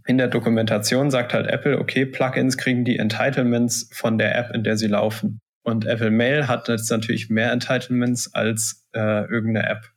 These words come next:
die ich jetzt selbst basteln kann. Und, äh, in dem Fall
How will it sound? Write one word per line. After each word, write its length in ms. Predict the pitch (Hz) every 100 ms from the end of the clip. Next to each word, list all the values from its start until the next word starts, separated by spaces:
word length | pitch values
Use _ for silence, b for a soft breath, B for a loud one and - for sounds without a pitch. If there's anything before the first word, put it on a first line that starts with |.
| _
die 100 | -
ich 100 | 110
jetzt 180 | 110 107
selbst 260 | - 113 -
basteln 320 | 107 - -
kann. 260 | - 107 107 _ _ B B B -
Und, 360 | 110 107 107 -
äh, 360 | 107 101 101
in 100 | 110
dem 200 | 113 120
Fall 520 | 120 120 120 123 -